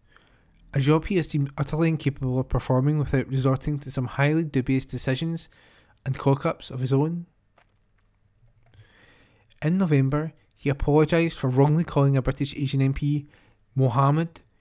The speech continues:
during a debate on racism in cricket. Then he had a bigger problem with Ian Blackford calling Boris Johnson a liar in Parliament than Johnson actually misleading Parliament itself.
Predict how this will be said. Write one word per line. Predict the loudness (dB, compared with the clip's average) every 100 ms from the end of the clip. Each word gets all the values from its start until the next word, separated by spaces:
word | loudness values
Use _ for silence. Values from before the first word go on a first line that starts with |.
| _
during | -2 2 2
a | 2
debate | 0 0 0 2
on | 0
racism | 0 -2 -4 -2
in | -2
cricket. | -2 -2 -2 -8 -14 _ _ _ _ _ _ _ _ _ _ _ -4
Then | 0
he | 2 2
had | 0
a |
bigger | 0 0 0
problem | 2 2 2 -4
with | -4 -2
Ian | -2 0
Blackford | 0 -2 -2 -4 -4 -14 _ _ _ _ -10
calling | 0 2 2
Boris | 2 0 0
Johnson | 0 -2 0
a | 0
liar | 0 0 0 0 -4 -10
in |
Parliament | -4 0 2 0 -2 -8 -20 _ _ _ -6
than | -2
Johnson | 2 2 0 -6
actually | -6 -6 -2
misleading | -2 -2 -4 -4
Parliament | 0 0 0 -2 -6
itself. | -6 -2 -2 -2 -10